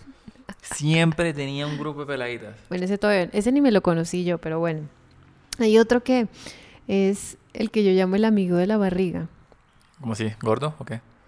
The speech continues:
Speaker 1: <laughs> No, no, es el, ese amigo que tu mamá te decía,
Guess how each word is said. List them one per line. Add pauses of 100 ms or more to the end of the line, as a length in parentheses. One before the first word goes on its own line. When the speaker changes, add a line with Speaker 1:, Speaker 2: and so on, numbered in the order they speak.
Speaker 1:
<laughs>
No, (600)
no,
es
el, (800)
ese
amigo
que
tu
mamá
te
decía,